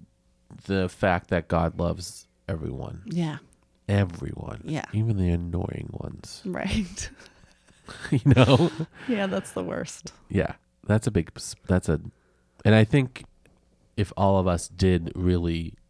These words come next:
Speaker 1: come to that conclusion,
Speaker 2: Mm-hmm.
Speaker 1: I think it would, it would be a lot of celebrations out there.
Speaker 2: Yeah.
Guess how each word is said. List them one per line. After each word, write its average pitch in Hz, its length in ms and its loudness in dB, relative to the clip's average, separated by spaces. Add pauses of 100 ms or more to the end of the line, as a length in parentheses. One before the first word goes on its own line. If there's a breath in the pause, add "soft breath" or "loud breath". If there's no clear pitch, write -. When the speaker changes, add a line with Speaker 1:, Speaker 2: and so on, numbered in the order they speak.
(140)
Speaker 1:
come 85 220 -4
to 82 220 -4
that 60 240 -8
conclusion, 80 760 -4
Speaker 2:
Mm-hmm. 165 320 0 (840 loud breath)
Speaker 1:
I 87 40 0
think - 440 -4
it - 160 -6
would, 71 160 -6 (640)
it 95 120 0
would 104 160 4
be 139 80 4
a 143 60 4
lot 151 140 4
of 156 60 -2
celebrations 151 640 -2
out - 140 -10
there. - 200 -8
Speaker 2:
Yeah. 180 260 -2